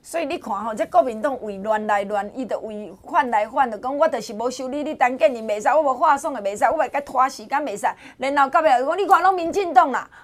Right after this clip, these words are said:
啊乱的嘛因，所以有啥遮济人讲甘愿关机袂紧看电视，无怪这到第四台愈来愈少，无怪因兜要装电视愈来愈少，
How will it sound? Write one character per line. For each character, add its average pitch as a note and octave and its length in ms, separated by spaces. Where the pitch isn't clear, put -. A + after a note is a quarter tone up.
啊 F4+ 100
乱 C#4 240
的 C4+ 120
嘛 A#3 180
因， B3 180
所 F4+ 160
以 E4 40
有 C4+ 80
啥 D#4+ 160
遮 E4+ 160
济 C#4 120
人 A3 220
讲 C#4+ 200
甘 A#3+ 280
愿 G3 180
关 G#3+ 360
机 B3+ 180
袂 F#3+ 160
紧 A#3 180
看 G#3 240
电 F#3+ 200
视， F#3 200
无 A3 100
怪 D#4+ 160
这 E4 180
到 D#4+ 200
第 A3 180
四 C#4+ 200
台 G3+ 180
愈 - 20
来 B3 160
愈 A3+ 160
少， B3+ 160
无 G#3 160
怪 C#4 160
因 A#3+ 80
兜 C4 180
要 C#4 100
装 A#3 200
电 F#3+ 180
视 F#3 120
愈 G3 60
来 G#3 180
愈 G3+ 180
少， G#3 100